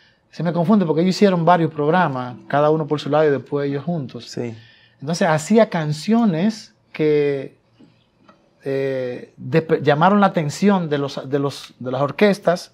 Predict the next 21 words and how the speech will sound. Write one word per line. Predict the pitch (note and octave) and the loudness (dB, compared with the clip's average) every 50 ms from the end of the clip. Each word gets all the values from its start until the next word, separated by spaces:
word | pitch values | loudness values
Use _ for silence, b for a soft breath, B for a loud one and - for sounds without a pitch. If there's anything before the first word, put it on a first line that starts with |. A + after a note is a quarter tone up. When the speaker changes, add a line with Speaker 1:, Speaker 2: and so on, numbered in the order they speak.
| _ - | _ -14
Speaker 2:
Ujú. | C3 B2 C3 C#3 E3 F#3 - _ | -12 -10 -8 -10 -10 -10 -2 _
Speaker 1:
porque | F#3+ F3+ - G#3 - | 0 4 4 2 4
ahí, | - F3 F#3 - | 6 4 4 4
de | F3 E3 A3 | 4 6 6
ahí | G#3 A3+ A#3 | 8 8 6
surgió | A3+ B3+ A#3+ G3+ F3+ G#3+ G#3+ | 4 4 2 6 6 6 6
el | G#3+ G#3 | 6 6
Melao | G3+ G3+ G3 G3 F#3+ | 6 6 8 8 6
de | F#3 F3+ | 6 4
Mireia. | F3+ F3+ E3+ F3+ G3+ A3+ A#3 A3+ A#3 - _ _ _ _ _ _ _ _ _ _ _ _ _ _ _ _ _ _ _ _ _ | -2 0 0 2 2 2 0 0 -4 -8 _ _ _ _ _ _ _ _ _ _ _ _ _ _ _ _ _ _ _ _ _
Speaker 2:
Ok, | - B2+ E3 E3 | -8 -2 -2 0
Speaker 1:
Y | |
surgió | E3 - F#3+ E3 E3 F3+ G3+ G#3+ | 4 4 6 6 8 8 6 6
Speaker 2:
perfecto. | G3+ - A3 | 6 4 4
Speaker 1:
Creencia | G3 F3 F3 F#3+ A#3 A#3+ A#3+ G#3 F3+ | 4 6 6 6 4 4 6 4 4
de | D#3+ E3 | 6 6
un | F3 F#3+ | 4 4
programa | F3+ F#3 F3+ F3 E3 E3 E3 E3 D#3 D3 | 4 4 4 6 6 4 4 4 2 2
de | D3+ F3 | 2 2
eso. | G#3 - - - _ _ _ _ _ _ _ - | 0 -2 -6 -14 _ _ _ _ _ _ _ -14
Speaker 2:
Exacto. | C3 B2 A2+ G#2 - - - - - A#2+ C3 E3 F3+ - - _ - - | -12 -12 -12 -14 -14 -14 -12 -12 -10 -8 -8 -10 -10 -12 -18 _ -20 -20